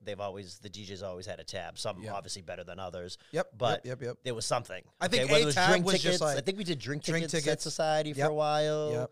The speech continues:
Speaker 2: yep.
Speaker 1: Right, was that right?
Speaker 2: Whether
Speaker 1: Yeah.
Speaker 2: it be like, bro, even
Speaker 1: Um,
Speaker 2: if you give me one drink ticket, I'm like, "Thank you." At least, like, I am seen. I'm not just the, like,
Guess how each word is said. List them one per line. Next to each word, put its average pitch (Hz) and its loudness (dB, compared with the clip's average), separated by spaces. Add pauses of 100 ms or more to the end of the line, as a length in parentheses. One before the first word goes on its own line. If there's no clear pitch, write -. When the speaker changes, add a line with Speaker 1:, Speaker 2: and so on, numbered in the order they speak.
Speaker 2:
yep. 117 -8
Speaker 1:
Right, 123 -4
was 123 -8
that 139 -4
right? 143 -4
Speaker 2:
Whether 240 4
Speaker 1:
Yeah. 277 2
Speaker 2:
it 214 -8
be 240 -4
like, 202 -4
bro, - 2
even 104 -2
Speaker 1:
Um, 226 0
Speaker 2:
if 107 -6
you 220 -6
give 196 -8
me 185 -6
one 135 -4
drink 139 -6
ticket, 156 -8
I'm 147 -2
like, 135 -4 (320)
"Thank 151 0
you." 107 -12 (200)
At 147 -4
least, 175 -2 (680)
like, 135 0 (100)
I 151 2
am 143 -2
seen. 107 -6
I'm 139 -2
not 139 0
just 127 -6
the, 127 -12
like, 120 -4